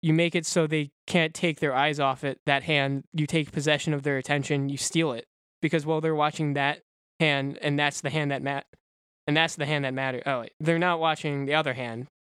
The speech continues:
and that's the hand that matters. And as she's kinda giving this narration, um, you know, the, they show up, the, the boys show up with the paintings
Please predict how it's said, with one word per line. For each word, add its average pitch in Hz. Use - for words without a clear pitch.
and 147
that's 151
the 143
hand 139
that 123
matters. 117
And 160
as 180
she's 196
kinda 208
giving 175
this 160
narration, 165
um, 147
you 180
know, 156
the, 160
they 165
show 180
up, 165
the, 156
the 156
boys 165
show 165
up 147
with 147
the 139
paintings 143